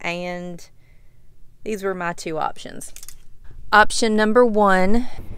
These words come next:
y'all probably saw where I got this in another video. It's just a little sleeveless one-piece romper, like, jumpsuit, kinda wide leg, which is super cute.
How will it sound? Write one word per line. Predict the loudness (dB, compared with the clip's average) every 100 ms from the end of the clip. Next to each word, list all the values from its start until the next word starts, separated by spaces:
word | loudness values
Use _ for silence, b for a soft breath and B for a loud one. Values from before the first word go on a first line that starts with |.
| B 2
y'all | 0 0
probably | 2 2 2
saw | 2 -2 -2
where | 0 0
I | 0
got | 0 -2
this | -4 -4
in | -4
another | -2 -2 -2
video. | -2 -2 0 2 2
It's | 0 -6
just | -6 -4
a | -2
little | -2 -2
sleeveless | -2 -4 -4 -4 -4 -4 -4 -4 -8 -10 B B B B
one-piece | -6 -4 -4 -4 -6 -4 -6 -8 -8 -8 -8 -8
romper, | -6 -2 0 0 -2 -2 0
like, | -2 -4
jumpsuit, | -4 -4 -6 -6 -6 -6
kinda | -4 -4 -2
wide | -2 -2 -4
leg, | -4 -4 -2 -4 -4
which | -8 -6
is | -4
super | -4 -4 -4 -6
cute. | -4 0 2 4 2